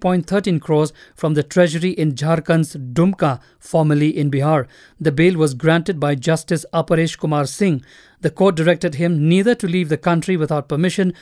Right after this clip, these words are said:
nor change his address and mobile number during the bail period.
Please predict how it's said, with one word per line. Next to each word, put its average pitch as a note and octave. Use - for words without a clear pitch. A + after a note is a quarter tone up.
nor F3
change F#3
his E3
address D#3+
and E3+
mobile F3
number D3+
during D3
the D3
bail B2+
period. C3+